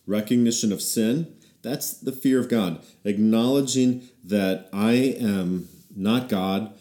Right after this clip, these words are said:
I don't get to tell God what I'm gonna do and, and why I'm right. To acknowledge my sin is to acknowledge my position.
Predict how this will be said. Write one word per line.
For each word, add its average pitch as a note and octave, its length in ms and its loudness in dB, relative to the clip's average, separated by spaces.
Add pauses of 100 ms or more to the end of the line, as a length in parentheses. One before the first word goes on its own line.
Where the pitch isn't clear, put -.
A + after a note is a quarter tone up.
(180)
I F2+ 80 -2
don't A2+ 380 2
get A#2+ 200 -2
to A2 100 0
tell A2 280 0
God G#2 300 0
what G2 200 0
I'm A2+ 120 0
gonna G#2+ 200 2
do G#2 460 0
and, D#2+ 340 -6
and E2+ 180 -4
why F#2+ 220 0
I'm G#2+ 300 4
right. F#2 380 0 (600)
To G2 120 -2
acknowledge A2 420 2
my A2 120 4
sin F#2+ 320 0
is F2+ 180 -4
to F#2+ 100 -2
acknowledge F2+ 680 -4
my F2 300 -4
position. D#2 560 -8